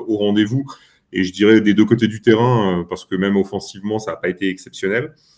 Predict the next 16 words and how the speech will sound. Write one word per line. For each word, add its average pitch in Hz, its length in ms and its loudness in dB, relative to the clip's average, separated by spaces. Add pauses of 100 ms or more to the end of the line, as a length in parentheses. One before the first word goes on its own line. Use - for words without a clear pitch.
(280)
Euh, 101 760 0
donc 123 300 2 (200)
là, 139 140 2
il 156 60 2
y - 20 4
a 113 60 4
plusieurs 160 540 0
choses 127 500 0 (200)
pour 101 180 -4
moi, 110 380 0
euh, 87 300 -2
qui - 160 -20
sont 95 320 -8
décisives 104 560 -8
pour 113 240 0
eux. 185 180 0